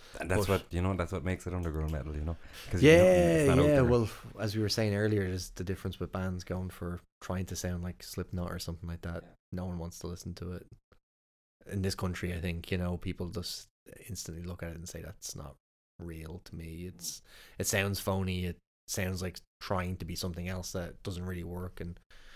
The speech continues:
Speaker 2: I'd say it's, that's, it's a frustrating experience for those bands. Uh, that's probably why most of them don't really last that long, I think.
Speaker 1: Yeah,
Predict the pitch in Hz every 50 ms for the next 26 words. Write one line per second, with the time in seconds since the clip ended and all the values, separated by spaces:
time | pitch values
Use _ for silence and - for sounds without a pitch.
0 | - - _ - 92 92 - 92 90 90 87 90 85 - - - - _ _ _
1 | - - 80 - - - - 90 - - 92 90 - _ _ - 98 - - -
2 | 90 90 90 90 85 87 87 - - 90 87 90 90 - - 92 90 95 98 90
3 | 82 85 85 87 82 82 - 85 82 80 - - - - _ 90 87 87 82 87
4 | 92 87 90 92 90 87 - 87 87 82 85 87 90 95 87 87 87 87 92 92
5 | - - 85 87 90 90 90 90 92 95 - 101 92 92 87 80